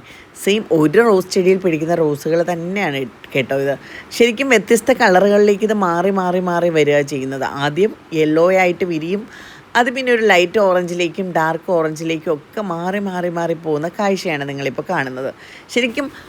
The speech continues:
അങ്ങനെ, ഏഹ്, അങ്ങനെ പൂക്കൾ നിൽക്കുമ്പോൾ ഒരു മൾട്ടി കളർ എഫക്റ്റ് നമുക്ക് കിട്ടുന്നുണ്ട്. ഒറ്റ ചെടിയിൽ തന്നെ മൾട്ടി കളർ പൂക്കൾ പിടിച്ച് നിൽക്കുന്നതായിട്ട് നമുക്ക് തോന്നാറുണ്ട്. അത് തന്നെ നല്ല രസമാണ്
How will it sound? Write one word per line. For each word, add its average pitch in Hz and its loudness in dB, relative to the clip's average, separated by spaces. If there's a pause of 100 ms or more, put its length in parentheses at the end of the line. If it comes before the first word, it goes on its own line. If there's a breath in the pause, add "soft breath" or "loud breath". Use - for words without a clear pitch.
(200 loud breath)
അങ്ങനെ, 302 -2 (360)
ഏഹ്, 175 2 (320)
അങ്ങനെ 262 0 (180)
പൂക്കൾ 208 2
നിൽക്കുമ്പോൾ 170 -2 (300)
ഒരു 170 2 (100)
മൾട്ടി 160 -2 (140)
കളർ 165 2
എഫക്റ്റ് 151 -4
നമുക്ക് 143 -4
കിട്ടുന്നുണ്ട്. 135 -6 (400 loud breath)
ഒറ്റ - -4 (120)
ചെടിയിൽ 175 4
തന്നെ 170 -2 (100)
മൾട്ടി 156 -4
കളർ 170 0
പൂക്കൾ 156 -2
പിടിച്ച് 147 -4
നിൽക്കുന്നതായിട്ട് 165 -2
നമുക്ക് 151 -6 (120)
തോന്നാറുണ്ട്. 143 -2 (400 loud breath)
അത് 240 2
തന്നെ 247 2 (100)
നല്ല 185 2
രസമാണ് 151 0